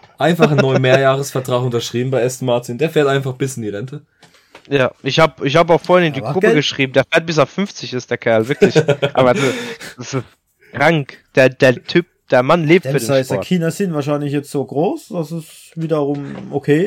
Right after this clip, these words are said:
Speaker 3: ist, dass
Speaker 1: Äh,
Speaker 3: er
Speaker 1: das
Speaker 3: sich
Speaker 1: ist,
Speaker 3: mit rum,
Speaker 1: das ist
Speaker 3: der, der die
Speaker 2: Ich weiß
Speaker 3: besten
Speaker 2: gar nicht, hat
Speaker 3: Jahre
Speaker 2: der
Speaker 3: jetzt
Speaker 2: Kinder?
Speaker 3: dann mit seiner Pause.
Speaker 1: Alonso Kinder, ich hab keine Ahnung. Ich
Speaker 3: Ich
Speaker 1: weiß
Speaker 3: weiß
Speaker 1: nur,
Speaker 3: nicht, ich geh jetzt mal davon aus,
Speaker 1: ich
Speaker 3: einfach
Speaker 1: weiß
Speaker 3: so eine
Speaker 1: nur, dass
Speaker 3: Annahme.
Speaker 1: das jetzt, äh, das erste Mal in seiner Karriere ist, dass er einen Mercedes-Motor unterm Popo hat.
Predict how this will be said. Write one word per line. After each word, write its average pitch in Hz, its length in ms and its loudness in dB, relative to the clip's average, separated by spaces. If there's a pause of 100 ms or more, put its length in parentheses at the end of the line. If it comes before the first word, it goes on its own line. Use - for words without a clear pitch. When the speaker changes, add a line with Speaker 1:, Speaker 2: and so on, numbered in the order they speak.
(120)
Speaker 3:
ist, - 280 -10
dass 127 80 2
Speaker 1:
Äh, - 40 2
Speaker 3:
er 151 80 0
Speaker 1:
das 131 160 2
Speaker 3:
sich 147 120 -2
Speaker 1:
ist, - 20 -2
Speaker 3:
mit 143 180 -4
rum, 135 340 -4
Speaker 1:
das 120 180 -2
ist 120 60 -4
Speaker 3:
der, 131 200 -2
der 143 140 2
die 135 80 -2
Speaker 2:
Ich - 40 -6
weiß 151 80 6
Speaker 3:
besten - 140 2
Speaker 2:
gar 349 120 8
nicht, 139 140 6
hat 139 80 4
Speaker 3:
Jahre 139 80 2
Speaker 2:
der 208 80 4
Speaker 3:
jetzt - 60 -2
Speaker 2:
Kinder? 285 220 2
Speaker 3:
dann 143 120 -2
mit 139 120 -6
seiner 135 220 0
Pause. 151 460 -2 (140)
Speaker 1:
Alonso 110 440 -2
Kinder, 131 300 0
ich 98 80 -2
hab 95 100 -8
keine 92 220 -2
Ahnung. 107 140 0
Ich 104 120 -6
Speaker 3:
Ich - 0 -
Speaker 1:
weiß 113 100 4
Speaker 3:
weiß 135 140 6
Speaker 1:
nur, 113 140 2
Speaker 3:
nicht, 151 100 -2 (100)
ich - 60 -16
geh 165 120 2
jetzt 160 160 -2
mal 143 100 -2
davon 120 260 -6
aus, 180 220 -2
Speaker 1:
ich - 40 0
Speaker 3:
einfach 110 220 2
Speaker 1:
weiß 117 160 2
Speaker 3:
so - 40 -6
eine 117 120 0
Speaker 1:
nur, 117 140 4
dass 113 220 2
Speaker 3:
Annahme. - 20 -8
Speaker 1:
das 113 200 -4
jetzt, 107 300 -6
äh, 101 440 -2
das 104 200 -8
erste 123 400 2
Mal 123 180 2
in 117 60 -6
seiner 107 200 -2
Karriere 113 460 -2
ist, 107 160 -4
dass 107 140 -2
er 101 80 -2
einen 101 80 -4
Mercedes-Motor 101 800 -6
unterm 90 260 -4
Popo 95 280 -4
hat. 87 200 -8